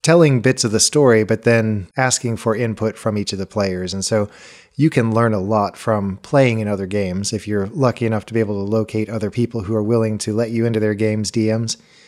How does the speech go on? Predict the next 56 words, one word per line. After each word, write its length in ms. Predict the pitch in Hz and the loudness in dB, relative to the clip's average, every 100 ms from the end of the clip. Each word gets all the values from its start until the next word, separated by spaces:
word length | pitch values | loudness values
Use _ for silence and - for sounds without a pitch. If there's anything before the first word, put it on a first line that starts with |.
| _ _ _ | _ _ _
Uh, 200 | 107 92 | -10 -8
you 200 | 92 127 | -10 -8
know, 120 | 98 95 | -6 -4
the, 180 | 101 104 120 | -2 -4 -6
the 140 | 120 - _ - | -10 -12 _ -2
perpetual 580 | 123 - 151 - 143 120 | 0 2 2 4 4 6
D 220 | 120 117 | 6 6
M 140 | 117 | 6
or 80 | 113 | 2
the 80 | 107 | 2
forever 440 | - 117 120 110 | 0 4 4 4
D 220 | 107 110 110 | 0 0 0
M 180 | 104 | -2
is, 340 | 101 98 - - - | -4 -6 -8 -10 -4
is 140 | 120 | -2
a 80 | 104 | 0
stereotype 720 | - 165 156 135 131 131 127 | 2 6 6 6 4 4 4
and 140 | 135 110 | 2 -2
a 60 | |
thing 420 | 98 - 131 117 113 | 0 4 4 4 0
for 240 | 117 104 | 0 0
a 40 | |
reason. 560 | 101 117 110 98 95 95 _ _ _ _ | 2 2 2 0 -4 -8 _ _ _ _
But 200 | - 101 | -4 -4
if 180 | 117 - | -6 -4
you're 180 | 110 104 | -2 -2
fortunate 540 | - 156 143 131 120 | 2 4 4 4 2
enough 200 | 107 110 | 2 -2
to 60 | - | 0
be 60 | 110 | 0
able 100 | 104 | 0
to 60 | |
find 260 | - 110 104 | 0 -2 0
a 60 | |
game 200 | 101 107 | -2 -2
with 140 | 101 101 | -2 -4
an 60 | |
extra 320 | 107 104 - 101 | -4 -6 -6 -4
seat, 400 | - 107 101 _ - | -2 -2 -4 _ -6
I'd 160 | 113 123 | -4 -2
say 220 | 123 110 | 0 0
try 240 | - 113 107 | 0 0 0
and 120 | 85 | -2
take 260 | 95 104 | -6 -6
it. 220 | 90 80 _ _ _ | -6 -12 _ _ _
Not 160 | 123 117 | -2 2
only 200 | 117 117 | 2 2
does 140 | 104 | -2
it 60 | 104 | -2
get 240 | 107 107 | -4 -4
you 140 | 107 104 | -4 -2
out 200 | 117 110 | 0 0
of 240 | 101 90 _ _ - | -2 -6 _ _ -8
running 340 | 110 127 123 | 2 2 2
a 100 | 104 | 0
game, 380 | 95 92 95 104 | -2 -4 -4 -10